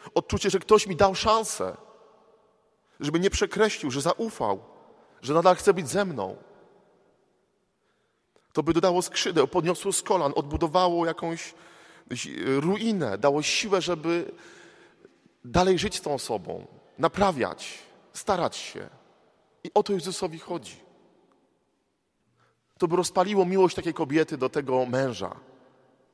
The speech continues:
Doceniłaby to bardzo głęboko, do końca życia być może. To właśnie chce z nami przeprowadzać Jezus, kiedy my zgrzeszymy,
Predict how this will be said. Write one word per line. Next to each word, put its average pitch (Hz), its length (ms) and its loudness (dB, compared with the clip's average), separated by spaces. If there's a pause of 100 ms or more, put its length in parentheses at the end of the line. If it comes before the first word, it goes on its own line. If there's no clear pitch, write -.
(760)
Doceniłaby 170 600 0
to 107 160 -4
bardzo 165 260 0
głęboko, 160 480 0
do 117 80 -2
końca 170 260 -4
życia 160 220 -4
być 104 180 -12
może. 98 300 -12 (2250)
To 180 120 0
właśnie 170 340 -2
chce - 160 -4
z 147 60 -6
nami 160 200 -2
przeprowadzać 156 540 -4
Jezus, 160 500 -2 (540)
kiedy 156 220 -2
my 170 100 0
zgrzeszymy, 131 800 -10